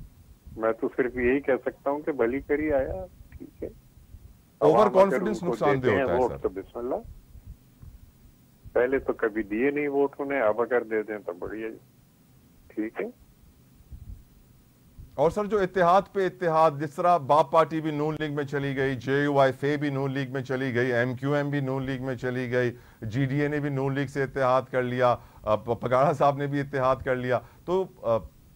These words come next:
Speaker 2: सिचुएशन सीरियस लग रही है सर आपको इस वक्त? ये इलेक्शन शायद, अ, दो हज़ार अठारह का ये रिपीट टेलीकास्ट होगा सर?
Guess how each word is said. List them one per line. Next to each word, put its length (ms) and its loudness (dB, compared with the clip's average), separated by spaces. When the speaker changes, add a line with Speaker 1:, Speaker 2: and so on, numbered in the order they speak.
Speaker 2:
सिचुएशन 760 -4
सीरियस 460 -6
लग 140 2
रही 100 -4
है 80 2
सर 160 -2
आपको 320 0
इस 120 -6
वक्त? 140 -8
ये 100 0
इलेक्शन 420 -2
शायद, 320 -2
अ, 500 -4
दो 180 0
हज़ार 200 2
अठारह 360 2
का 140 -2
ये 100 0
रिपीट 300 -6
टेलीकास्ट 480 0
होगा 160 0
सर? 220 -6